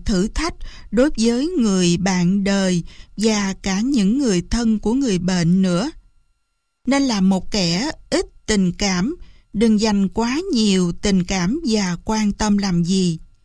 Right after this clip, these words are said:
Hay là hãy tranh thủ những tháng năm còn được ở gần nhau để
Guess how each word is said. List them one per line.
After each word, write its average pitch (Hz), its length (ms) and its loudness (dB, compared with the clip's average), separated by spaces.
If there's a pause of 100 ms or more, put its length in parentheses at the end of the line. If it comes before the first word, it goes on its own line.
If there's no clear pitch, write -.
(360)
Hay 262 240 -2
là 202 280 -2 (280)
hãy 226 200 -2
tranh 247 260 -2
thủ 208 460 0
những 220 200 0
tháng 294 200 -4
năm 226 240 -2
còn 185 300 0
được 180 360 -2
ở 196 220 0
gần 190 260 2
nhau 214 320 0 (360)
để 202 380 2